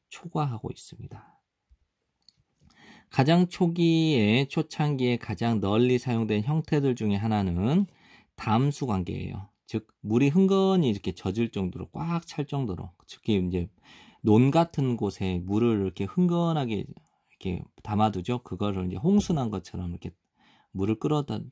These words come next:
끌어준 거니까 이걸 담수 관계라고 하는 겁니다. 외우세요. 담수 관계. 담수 관계는 포함하고 있습니다. 물을 퍼올리는 것을, 그리고 방향을 전환하는 것을, 물을, 그래서 퍼올리고 물을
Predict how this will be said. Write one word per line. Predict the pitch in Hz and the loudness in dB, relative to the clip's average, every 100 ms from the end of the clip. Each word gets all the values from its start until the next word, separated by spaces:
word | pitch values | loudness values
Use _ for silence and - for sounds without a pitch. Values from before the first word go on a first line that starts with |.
| - | -10
끌어준 | - 135 131 127 101 | -4 -2 -2 -2 -4
거니까 | 90 87 87 104 | -4 -4 -4 -6
이걸 | 101 98 | -6 -8
담수 | - 98 101 - | -4 0 0 -2
관계라고 | - 87 90 - - | -10 -10 -10 -12 -8
하는 | 95 | -8
겁니다. | 92 95 90 101 | -8 -10 -12 -10
외우세요. | 95 92 98 92 87 | -4 -2 -2 -4 -4
담수 | 90 87 87 - | -4 -6 -6 -6
관계. | 90 - 110 165 - - - - - | -8 -4 -2 -2 -4 -16 -20 -20 -2
담수 | 131 139 147 | 0 2 0
관계는 | 135 123 131 | -2 0 -2
포함하고 | - 160 156 143 120 | -2 0 0 0 -4
있습니다. | 110 110 101 98 117 117 117 120 127 _ _ | -4 -4 -4 -2 -2 -2 -2 -6 -10 _ _
물을 | 101 107 123 | -2 2 2
퍼올리는 | - 170 160 135 104 | 0 -2 0 0 -2
것을, | 95 92 - 90 | -4 -8 -12 -12
그리고 | - 92 101 | -6 -6 -6
방향을 | - 92 98 98 | -4 -2 -2 -2
전환하는 | 87 90 90 92 85 82 | -4 -4 -4 -4 -6 -8
것을, | 85 - 120 139 | -10 -8 -6 -4
물을, | 110 90 85 87 139 185 _ - _ | -4 -4 -2 0 0 0 _ -20 _
그래서 | - - 120 - | -14 -12 -12 -8
퍼올리고 | 139 135 131 123 123 127 | -2 0 2 0 2 0
물을 | 113 92 104 117 127 | 0 -2 0 0 -2